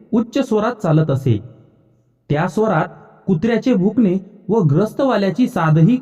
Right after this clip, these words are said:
दोन्ही गडप होतात. त्या स्वरामुळे शेजाऱ्या पाजाऱ्यास रात्रीच्या वेळी परस्पराशी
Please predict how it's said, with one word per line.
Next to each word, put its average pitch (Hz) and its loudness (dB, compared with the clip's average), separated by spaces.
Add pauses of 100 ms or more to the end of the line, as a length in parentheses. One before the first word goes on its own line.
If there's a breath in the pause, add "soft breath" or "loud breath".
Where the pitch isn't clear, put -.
(140)
दोन्ही 175 2
गडप 247 -2
होतात. 151 -2 (1000)
त्या 208 0
स्वरामुळे 185 0 (520)
शेजाऱ्या 208 0
पाजाऱ्यास 190 -2 (280)
रात्रीच्या 190 -2
वेळी 226 2
परस्पराशी 202 -2